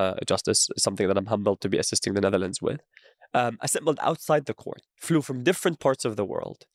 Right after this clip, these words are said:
holding pictures of their, of their loved ones, twelve years on. So for them, they see also that the process, uh, like, giving up only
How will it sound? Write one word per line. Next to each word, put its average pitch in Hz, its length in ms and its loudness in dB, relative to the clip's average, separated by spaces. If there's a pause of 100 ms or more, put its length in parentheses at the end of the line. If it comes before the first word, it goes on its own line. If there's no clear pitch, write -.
(240)
holding 175 380 4
pictures 117 460 0
of 113 140 2
their, 110 280 4
of 110 100 -6
their 110 200 2
loved 101 180 -2
ones, - 340 -2 (320)
twelve 120 320 0
years - 240 -12
on. - 140 -20 (240)
So 139 500 4 (120)
for - 240 2
them, 131 560 0 (220)
they 160 300 4
see 165 500 0
also 214 360 2
that 117 160 0
the 120 100 0 (140)
process, - 580 0
uh, - 60 2
like, 120 200 0
giving 180 300 2
up - 320 -4 (240)
only 147 480 2